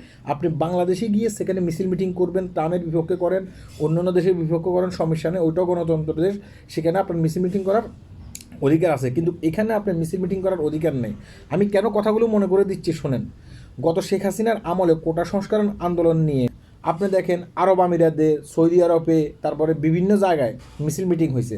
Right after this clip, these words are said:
সেখানে কিন্তু আমাদের বাংলাদেশি অনেক ভাইদেরকে গ্রেপ্তার করছে ওই দেশের আপনার প্রশাসন। কেন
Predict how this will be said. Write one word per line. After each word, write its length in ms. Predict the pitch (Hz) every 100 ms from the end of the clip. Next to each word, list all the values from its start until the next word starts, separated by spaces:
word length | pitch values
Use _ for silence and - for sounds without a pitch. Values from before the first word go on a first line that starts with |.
| - - - - -
সেখানে 260 | 165 185 208
কিন্তু 180 | 208 208
আমাদের 220 | 180 185 202
বাংলাদেশি 400 | 185 175 165 202
অনেক 220 | 190 175 139
ভাইদেরকে 400 | 151 151 160 208 190
গ্রেপ্তার 300 | 180 175 151
করছে 340 | 151 151 - 214 -
ওই 120 | 160
দেশের 340 | 165 160 190 240 - -
আপনার 240 | 143 147 139
প্রশাসন। 380 | 143 160 - 117 123
কেন 140 | 170